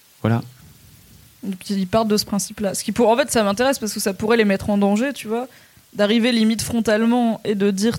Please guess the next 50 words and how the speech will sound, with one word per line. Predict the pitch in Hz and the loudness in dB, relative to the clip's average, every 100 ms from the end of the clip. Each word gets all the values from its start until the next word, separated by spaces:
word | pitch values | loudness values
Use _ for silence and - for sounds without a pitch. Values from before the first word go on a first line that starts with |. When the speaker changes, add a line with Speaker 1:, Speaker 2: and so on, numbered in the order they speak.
| - | -4
Speaker 2:
T'as | - 185 | -2 -2
monté | 185 208 | 0 -2
Mademoiselle | 190 190 202 202 | 0 0 0 -2
pour | 190 - | -6 -14
toutes | - | -6
les | 202 | -2
niquer », | 185 185 285 302 - | -2 -4 -8 -8 -8
ce | - - | -10 -8
qui | 214 151 | -4 0
Speaker 1:
Mais | |
ils | 151 | 2
le | 156 | 4
Speaker 2:
sous-entend | 160 - | 2 2
Speaker 1:
disent | - | 2
pas | - | 2
Speaker 2:
que | |
Speaker 1:
comme | 233 202 | 2 2
Speaker 2:
si | - | 2
Speaker 1:
ça. | 262 208 - | 0 -2 -2
Speaker 2:
Non. | 226 240 185 - _ - - _ _ _ | 0 0 -2 -6 _ -20 -20 _ _ _
Speaker 1:
C'est | - 147 | -2 -2
ça, | 269 | -2
le | 240 | 0
Speaker 2:
Mais | 214 | 0
Speaker 1:
truc. | 156 | 0
Speaker 2:
tu | |
le, | 214 180 | -2 -4
ouais, | 190 190 | -4 -2
mais | 190 | -4
tu | - | -6
le | 196 | -8
vois, | 202 202 | -2 -2
quoi. | 185 185 - _ - | -4 -8 -12 _ 0
Speaker 1:
Mais | |
Speaker 2:
Enfin, | 123 | 2
maintenant, | 196 220 226 | 2 2 0
Speaker 1:
je | 160 | 0
Speaker 2:
tu | 127 | 2
Speaker 1:
le | |
Speaker 2:
le | 151 | 4
Speaker 1:
vois | 214 | 4
Speaker 2:
vois. | |
Speaker 1:
dans | 170 139 | 4 4
leur, | 135 160 180 | 4 2 0
dans | 135 123 | 0 2
leurs | 123 139 | 2 2
yeux, | 147 214 165 | 2 2 2
qui | - | -2
sont | 123 131 127 | -6 -2 -2
juste, | 131 160 - | 0 -2 -4